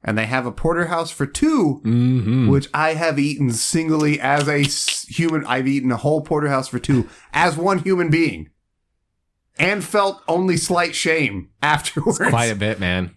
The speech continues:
Speaker 1: That's
Speaker 2: You're
Speaker 1: a
Speaker 2: like
Speaker 1: lot of
Speaker 2: Bobby
Speaker 1: fucking meat.
Speaker 2: in that one episode.
Speaker 1: Yeah.
Speaker 2: <laughs>
Speaker 1: You know what I'm talking about.
Speaker 2: I do.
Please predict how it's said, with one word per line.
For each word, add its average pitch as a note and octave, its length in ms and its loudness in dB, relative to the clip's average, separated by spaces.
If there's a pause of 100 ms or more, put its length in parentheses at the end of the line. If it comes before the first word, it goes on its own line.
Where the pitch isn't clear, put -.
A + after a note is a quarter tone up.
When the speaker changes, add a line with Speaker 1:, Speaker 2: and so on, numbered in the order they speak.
(160)
Speaker 1:
That's D3 160 -2
Speaker 2:
You're F#3+ 120 4
Speaker 1:
a - 20 4
Speaker 2:
like G#3 120 2
Speaker 1:
lot D#3+ 160 0
of C3+ 60 2
Speaker 2:
Bobby C#3 320 2
Speaker 1:
fucking G#2 160 0
meat. B2+ 80 2
Speaker 2:
in C3 100 2
that B2 160 0
one B2+ 160 -2
episode. B2+ 420 0
Speaker 1:
Yeah. C4+ 340 4 (220)
Speaker 2:
<laughs> G3+ 280 -2
Speaker 1:
You G#3 140 4
know E4+ 80 2
what B3 120 2
I'm D#3 80 -2
talking C#3 300 0
about. A#2 320 0 (580)
Speaker 2:
I B2 140 0
do. C3 560 0